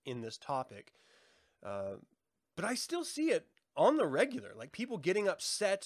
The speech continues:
over, uh, y-, the inauguration and our president putting his hand on an old Abrahamic tomb of fairy tales,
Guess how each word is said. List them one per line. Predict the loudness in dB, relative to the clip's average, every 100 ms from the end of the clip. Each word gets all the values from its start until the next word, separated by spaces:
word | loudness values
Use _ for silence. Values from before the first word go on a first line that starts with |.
| -4
over, | 0 0 2 2 2 0 -8 _ _ _
uh, | 0 2 2 0 -4
y-, | -4 -2
the | 0 2
inauguration | 2 0 2 4 4 2 0 0 -2 -2
and | -2 -2 -4 -10 _ _
our | -4 -2
president | 0 0 0 -8
putting | -6 -4 -4
his | -4
hand | 0 2 4 4
on | 2 0 -4 -14 _ _
an | -10 -4
old | -2 -2 -4
Abrahamic | -6 -2 -2 -2 -6 -6 -10 -16 _ _ _ _ _ _ _ _
tomb | -2 0 2
of | 0 0
fairy | 0 0 -2
tales, | -2 0 2 0 -6